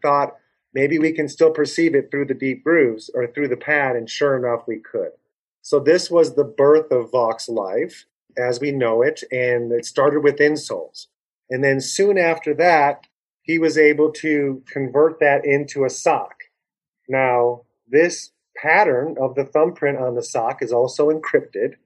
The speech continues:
but the stitching is the key here. So it's not depth like the insole goes.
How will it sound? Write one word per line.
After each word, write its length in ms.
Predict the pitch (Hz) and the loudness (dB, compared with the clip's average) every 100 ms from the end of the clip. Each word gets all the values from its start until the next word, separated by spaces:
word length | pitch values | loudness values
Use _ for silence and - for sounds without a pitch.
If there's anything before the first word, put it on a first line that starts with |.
| _ _ _ _ _ _ | _ _ _ _ _ _
but 200 | 147 143 | 2 2
the 100 | 147 | -2
stitching 880 | 139 - - 269 269 139 120 120 117 | -2 -8 -2 -2 0 -2 0 -2 -4
is 240 | 135 127 | -2 0
the 100 | 117 | -2
key 340 | 127 - 151 139 | -4 -4 -6 -6
here. 280 | 110 85 78 | -8 -8 -8
So 280 | - 139 | -2 0
it's 160 | 135 - | 0 -2
not 420 | 160 185 190 _ | -6 -6 -6 _
depth 340 | - 156 131 - - | 0 0 0 -8 -6
like 240 | 127 123 | -4 -2
the 120 | 123 139 | 0 0
insole 480 | 185 185 123 104 - | 0 -2 0 0 -2
goes. 400 | 107 98 101 | -2 0 -2